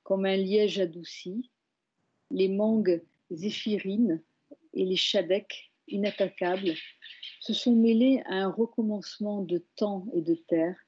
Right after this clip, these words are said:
déjà recouvert de lianes douces et d'un semblant continu d'herbe à demi puante. La terre à cet endroit s'est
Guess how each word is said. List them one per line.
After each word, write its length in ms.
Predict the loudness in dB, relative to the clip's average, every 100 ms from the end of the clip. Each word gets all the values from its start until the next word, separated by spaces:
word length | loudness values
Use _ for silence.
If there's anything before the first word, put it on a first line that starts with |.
| _ _ _ _ _
déjà 360 | 0 2 2 0
recouvert 500 | -2 -4 -2 0 2
de 120 | 0
lianes 520 | 0 0 0 0 -4
douces 560 | -6 -10 -12 -14 -16 -20 _ _ _ _
et 140 | -4 0
d'un 160 | 0
semblant 460 | 0 0 0 0 -2
continu 840 | -2 -2 -2 -6 -4 -2 -2 -4 _ _ _ -14
d'herbe 420 | 0 0 2 -2
à 60 | -2
demi 380 | -2 -2 -4 -6
puante. 640 | -8 -2 -2 -4 -12 -20 _ _ _ _ _ _ _ _ _ -4
La 120 | -4
terre 360 | 0 0 2 0
à 40 |
cet 240 | -6 -6 -4
endroit 400 | -4 0 0 0
s'est 180 | -4